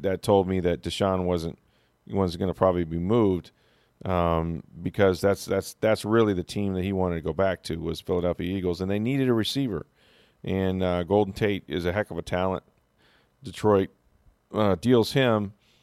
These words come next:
although it's kinda curious because I think him and Nelson Agholor kinda play the same position. The Rams, boy, the rich get richer, man. I mean, here are the Rams with the on-, what, the only undefeated team in the N F L right now?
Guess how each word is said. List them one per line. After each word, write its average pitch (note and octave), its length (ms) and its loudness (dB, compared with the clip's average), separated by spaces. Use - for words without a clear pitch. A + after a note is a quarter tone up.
although G#2 240 4
it's G2 100 0
kinda A2+ 240 0
curious A2 300 2
because G2 220 -6
I G2+ 80 2
think G2+ 200 -4
him G#2+ 140 -2
and F#2+ 80 -2
Nelson F#2+ 300 -2
Agholor G2 420 0
kinda F2+ 180 -2
play F2+ 200 0
the E2 60 -6
same F2+ 220 -4
position. E2 540 -2
The A2 100 6
Rams, B2+ 500 4
boy, C3 200 4
the A2+ 100 6
rich A#2+ 300 2
get G2 180 2
richer, G#2+ 320 0
man. F#2 420 -2
I - 40 -12
mean, G2+ 160 -4
here B2+ 160 4
are B2 40 4
the A2 120 2
Rams A2 340 0
with G2+ 100 -2
the G2+ 60 2
on-, G2+ 180 0
what, G2 200 2
the F#2 100 -4
only A2 180 0
undefeated A2 460 -2
team A2 220 -4
in G#2 80 -4
the G2+ 80 -4
N G#2+ 80 0
F G2 120 -6
L G#2+ 140 6
right G#2+ 180 2
now? A2 300 -4